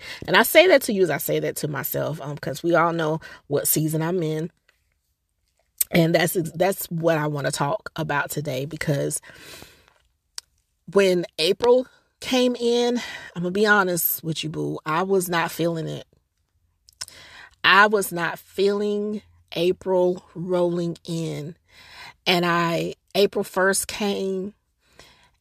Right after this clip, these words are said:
and I felt like if somebody came with a stupid April Fool's joke,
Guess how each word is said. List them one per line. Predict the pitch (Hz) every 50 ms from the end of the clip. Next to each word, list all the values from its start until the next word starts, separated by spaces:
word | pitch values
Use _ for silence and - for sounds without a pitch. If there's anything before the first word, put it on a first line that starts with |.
| -
and | - 185 185 180
I | 175 170 170
felt | - - 185 180 185 185
like | 180 170 170 165 -
if | - 165
somebody | - - 190 180 185 185 180 175 175
came | - - 190 170 180 175 175 175 170 170 170
with | 170 160 - 170
a | 156
stupid | 151 - - - - - - 185 185 - 180 170
April | 160 170 - - 180
Fool's | - - - 175 170 170 175 175 175
joke, | 170 170 160 160 165 160